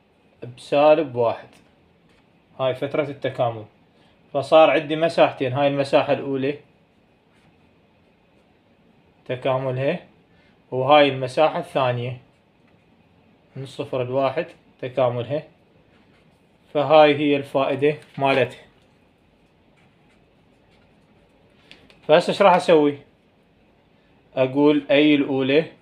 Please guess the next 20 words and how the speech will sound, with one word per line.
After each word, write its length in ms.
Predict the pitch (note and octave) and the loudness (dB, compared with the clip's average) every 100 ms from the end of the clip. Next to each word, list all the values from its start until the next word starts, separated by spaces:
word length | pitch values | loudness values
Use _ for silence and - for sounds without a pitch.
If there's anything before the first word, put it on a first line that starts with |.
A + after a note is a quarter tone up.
| _ _ _ _ _ _ _ | _ _ _ _ _ _ _
يساوي 480 | B2+ B2 C3+ C3 C3 | -10 -2 -2 -2 -6
لنا 200 | C3 D3 | -6 -6
تكامل 640 | D3 B2 C#3 C3 C3+ E3+ F3+ _ _ _ _ _ | -4 -4 -2 -2 -2 -4 -4 _ _ _ _ _
من 140 | C3 C#3 | -10 -10
سالب 480 | - D3+ C#3+ B2+ B2 | 0 4 4 2 2
واحد 440 | C3 B2+ D3 F#3 - _ _ _ - | 2 2 -2 -4 -6 _ _ _ -10
لصفر، 600 | C3 B2+ C#3+ - C#3 F3 - _ _ _ | -10 -8 -10 -2 -2 -2 -8 _ _ _
وانزل 440 | C3 C#3+ B2+ C#3+ | -4 -4 -4 -4
الدالة 480 | C#3 B2 C#3+ C#3+ C3 | -4 2 4 4 2
اللي 220 | B2 B2 | -2 -4
عندي 520 | A#2+ C3 B2 C#3 C3+ C#3 | -6 -8 -8 -8 -6 -6
اكس 240 | - - _ - | -8 -20 _ -12
اس 160 | B2 | -8
أربعة 600 | C3+ C3 B2+ C3 A#2 E3+ - _ _ _ _ _ _ | -4 -4 -2 -2 -2 -4 -8 _ _ _ _ _ _
ناقص 500 | B2+ C#3 D3 C3+ A#2+ - | -8 -4 -2 -4 -6 -4
إكس 380 | D3 D3 - _ | -6 -6 -20 _
تربيع، 460 | C3+ B2+ B2+ B2 - - | -4 -2 -4 -6 -8 -16
الدالة 360 | B2 C#3 C#3 | -2 0 2
الاصلية، 640 | C3 C3+ - D#3 D3 A#2+ B2 _ _ _ _ | 0 -4 -4 -2 -2 -4 -8 _ _ _ _
تمام؟ 360 | B2 C3 F3 | -4 2 2